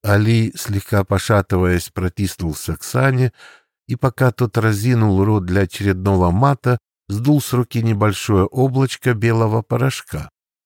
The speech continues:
М Ч С начал возмущаться, но его скрутил новый приступ рвоты.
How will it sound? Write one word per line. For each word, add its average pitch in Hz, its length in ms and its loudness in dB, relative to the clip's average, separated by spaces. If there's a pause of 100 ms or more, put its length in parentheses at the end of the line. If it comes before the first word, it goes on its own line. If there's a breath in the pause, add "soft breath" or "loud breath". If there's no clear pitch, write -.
(480 loud breath)
М 107 160 0
Ч 117 220 2
С - 100 -4 (160)
начал 104 400 2
возмущаться, 104 840 0 (200)
но 117 220 2
его 117 260 2
скрутил 131 680 -2
новый 127 440 2
приступ - 540 -4
рвоты. 92 560 -4